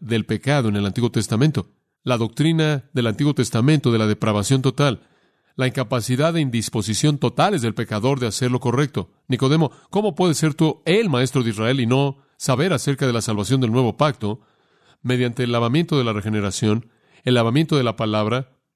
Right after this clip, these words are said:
y el que Dios dé un nuevo corazón y un nuevo espíritu e implantar el Espíritu Santo en el corazón?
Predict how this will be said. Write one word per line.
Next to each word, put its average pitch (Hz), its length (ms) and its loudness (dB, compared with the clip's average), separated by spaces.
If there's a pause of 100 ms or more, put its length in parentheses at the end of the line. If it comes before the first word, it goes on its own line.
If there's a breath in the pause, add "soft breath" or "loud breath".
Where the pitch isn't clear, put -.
(320)
y 143 80 2
el 127 100 0
que 127 160 0
Dios 156 320 4
dé 156 80 4
un 151 60 4
nuevo 147 200 4
corazón 131 400 0
y 143 40 2
un 135 60 2
nuevo 135 200 2
espíritu 117 720 0
e 131 60 2
implantar 123 460 0
el 147 80 0
Espíritu 135 380 -2
Santo 131 240 2
en 123 60 0
el 117 80 -4
corazón? 120 420 2